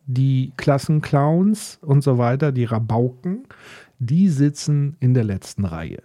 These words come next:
prinzipiell. Manchmal sind's dann die Coolen, wahlweise, ja, ähm, je nachdem. Aber das war so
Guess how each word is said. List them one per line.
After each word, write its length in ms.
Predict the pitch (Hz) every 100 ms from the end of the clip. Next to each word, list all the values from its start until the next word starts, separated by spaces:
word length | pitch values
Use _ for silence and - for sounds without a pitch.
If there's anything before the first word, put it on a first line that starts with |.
| _
prinzipiell. 720 | - 117 98 104 - 98 65 - _ _ -
Manchmal 380 | 135 156 147 131
sind's 220 | 135 127
dann 220 | 123 113
die 140 | 104 -
Coolen, 600 | - 190 220 226 233 226 _ -
wahlweise, 960 | 131 180 185 190 196 202 208 226 220 147
ja, 260 | 127 175 190 - - - - _
ähm, 400 | 135 139 139 139
je 120 | 139
nachdem. 680 | 147 127 131 135 160 233 277 - - - _
Aber 580 | 143 151 165 160 170 165 143
das 460 | 127 156 190 147
war 220 | 135 143
so 440 | 131 127 131 127